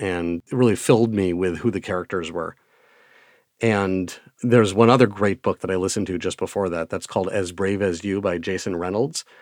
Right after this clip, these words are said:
That book is beautiful, and it's narrated by Guy Lockhart. The characters have different backgrounds than the characters in Turtle Boy, but they're around the same age. And so I looked to those characters and how they saw the world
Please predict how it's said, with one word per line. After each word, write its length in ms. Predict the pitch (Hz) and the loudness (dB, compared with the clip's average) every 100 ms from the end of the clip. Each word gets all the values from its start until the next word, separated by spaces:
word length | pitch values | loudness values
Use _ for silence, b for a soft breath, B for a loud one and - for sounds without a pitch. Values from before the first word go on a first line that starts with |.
| b b b | b b b
That 200 | 117 117 | 0 2
book 140 | 123 | 0
is 120 | 92 | -2
beautiful, 540 | 87 101 95 - 82 80 - | -2 -2 -2 -2 -4 -4 0
and 100 | 113 | 2
it's 200 | 127 - | 2 4
narrated 420 | 120 104 95 95 | 4 4 2 0
by 160 | 92 90 | 0 0
Guy 240 | 92 92 | 0 0
Lockhart. 480 | 82 85 - 107 127 b b b b | 0 -2 0 0 -2 b b b b
The 80 | - | 0
characters 580 | 135 190 196 - 113 104 | 6 8 6 8 6 6
have 320 | 120 110 95 101 | 2 0 0 0
different 280 | 123 107 | 0 2
backgrounds 600 | 101 95 - 110 113 110 | 2 2 4 4 6 4
than 400 | 110 101 95 95 | 2 2 2 2
the 320 | 95 95 92 - | 2 2 0 0
characters 640 | - 104 - 104 95 87 | 0 0 2 0 0 -2
in 420 | - 110 95 92 98 | -2 0 2 0 -2
Turtle 260 | - 175 107 | 4 6 6
Boy, 340 | 92 85 85 b b b b | 4 2 0 b b b b
but 160 | 120 - | 2 6
they're 240 | 120 113 | 8 8
around 280 | 110 113 113 | 8 8 6
the 60 | |
same 240 | 90 120 95 | 6 4 2
age. 460 | 104 98 85 - - - | 2 0 -2 -4 -8 -4
And 200 | 107 101 | -4 -2
so 400 | - 104 98 95 | 2 4 2 2
I 260 | 98 95 95 | 0 2 2
looked 400 | 101 117 - - _ | 2 2 0 -14 _
to 500 | - 120 107 101 101 - | -2 2 4 2 -2 -4
those 280 | 113 104 | 0 0
characters 420 | - 135 123 104 92 | 4 2 4 2 2
and 120 | 87 | 2
how 180 | 101 95 | 2 2
they 140 | 92 | 0
saw 240 | - 104 | 2 2
the 80 | 92 | 2
world 480 | 92 139 113 92 92 | 6 8 8 6 -2